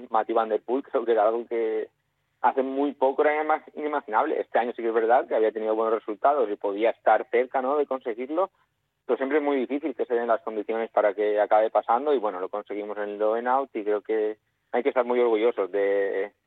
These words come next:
de ese podium y de, de ese resultado, más allá de, de lo, de lo sentimental, ¿no?, <laughs> que, que puede tener, tener la foto con,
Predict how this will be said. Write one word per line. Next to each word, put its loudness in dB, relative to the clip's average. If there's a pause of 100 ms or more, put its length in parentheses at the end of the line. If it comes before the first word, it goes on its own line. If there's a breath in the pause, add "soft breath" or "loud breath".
(320)
de 2
ese 0
podium 0
y 0
de, 0
de -2
ese 0
resultado, 0
más 0
allá 4
de, 2
de -2
lo, 2 (320)
de -6
lo 0
sentimental, 0
¿no?, -2
<laughs> -20
que, 0
que 2
puede 2
tener, -4
tener -6
la 2
foto -2
con, -4